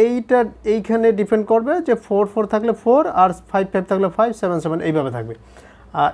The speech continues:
এটাও ফিক্সড, সবই ফিক্স, ফিক্সড শুধু এই ফোরটা। দশ নম্বর দেওয়া আছে সাতাশ মাইনাস নাইন, থ্রি মাইনাস ওয়ান, এইভাবে দিছে। অনুকরণ পরবর্তী সংখ্যাটি কত? এখন প্রতিবারে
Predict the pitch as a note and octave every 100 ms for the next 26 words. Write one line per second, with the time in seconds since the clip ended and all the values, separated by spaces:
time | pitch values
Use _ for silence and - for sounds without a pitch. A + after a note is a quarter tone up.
0 | - A3 G#3 G#3+ E3+ C3 D#3+ B2 - -
1 | A#3 B3 A3 B3 A#3 - - - A3+ A3
2 | - - A3 A#3 G3+ F#3+ F#3 G3 D#3 -
3 | A2+ _ - - - C#3 E3+ E3+ A#3 A#3+
4 | A3+ A3+ A3+ A#3+ F#3+ F3 F3+ G#3 A3 A3
5 | F#3+ F3+ F#3 G3 F#3+ G3 G3 G#3 A3 G#3+
6 | - F#3 G3+ G3+ F#3+ F3 F3+ F#3 G3+ G#3
7 | F#3+ G3 F#3 E3 C3+ G#3 F#3 G3+ G#3 G3+
8 | F#3+ F#3 F#3+ F#3 F#3 E3+ D#3+ C3+ A#2 G#2+
9 | - - - - - D#3+ G#3+ G3 G#3+ G#3+
10 | A3 G#3 F3